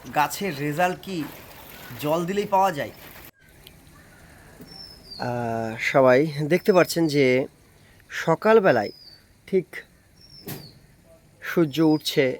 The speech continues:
এই সময় আমরা প্রতিটা গাছের পাতায় দেখতে পারবো অসংখ্য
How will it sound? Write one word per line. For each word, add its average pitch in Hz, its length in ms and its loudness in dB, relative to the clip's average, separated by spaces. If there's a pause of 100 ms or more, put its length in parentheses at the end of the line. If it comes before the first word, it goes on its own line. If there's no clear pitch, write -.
(100)
এই 147 140 2
সময় 147 400 2
আমরা 143 280 0
প্রতিটা 170 540 0
গাছের 131 460 0
পাতায় 147 400 2 (1040)
দেখতে 185 240 0
পারবো 185 280 0 (300)
অসংখ্য 214 760 2